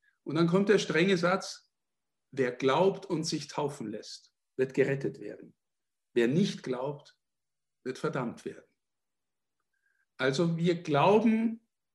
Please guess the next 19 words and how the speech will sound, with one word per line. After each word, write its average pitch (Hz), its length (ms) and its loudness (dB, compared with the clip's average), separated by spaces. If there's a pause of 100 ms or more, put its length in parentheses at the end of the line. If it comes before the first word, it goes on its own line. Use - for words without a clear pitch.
und 131 160 -4
sagen 180 420 4
das 170 200 2
auch 156 140 0
in 160 100 2
unserer 147 320 -2
Theologie, 151 720 -2 (480)
die 117 200 -6
Taufe 185 880 2
ist - 500 -8
heilsnotwendig. 143 1500 0
Wir 143 100 -4
können 190 220 0
nachher 180 300 2
schon 170 180 0
noch 175 100 0
mal 156 160 2
darüber 143 280 0
reden, - 360 0